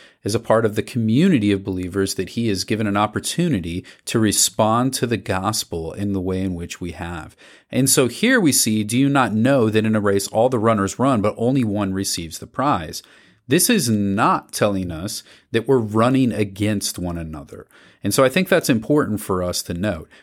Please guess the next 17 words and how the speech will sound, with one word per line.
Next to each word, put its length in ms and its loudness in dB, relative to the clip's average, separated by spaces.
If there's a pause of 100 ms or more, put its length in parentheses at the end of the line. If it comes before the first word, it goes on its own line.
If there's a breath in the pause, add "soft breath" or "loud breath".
(100)
We're 140 2
not 300 2
running 440 2
against 640 -2
one 180 -4
another, 480 -8 (320 loud breath)
but 100 4
in 120 4
terms 340 2
of 100 2
what 180 2
he's 180 0
trying 320 0
to 60 -2
say, 280 0
we're 180 2
running 640 0